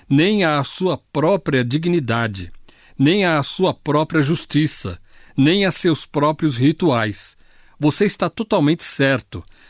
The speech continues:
de que pode vir a Deus de maneira simples e somente através da fé,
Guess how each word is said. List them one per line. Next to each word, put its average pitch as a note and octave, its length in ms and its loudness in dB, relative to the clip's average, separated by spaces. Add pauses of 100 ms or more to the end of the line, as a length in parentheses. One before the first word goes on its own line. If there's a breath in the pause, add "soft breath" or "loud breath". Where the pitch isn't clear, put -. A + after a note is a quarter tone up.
(140 soft breath)
de C#3 120 0
que D#3+ 160 -4
pode C#3+ 340 0
vir E3+ 280 0
a C3 60 0
Deus A#2 480 -2 (160)
de D3+ 100 0
maneira A#2+ 400 2
simples F#3 720 -2 (220 soft breath)
e F3 80 -2
somente E3+ 480 2
através C#3 500 0
da C#3 140 -2
fé, B2 420 -2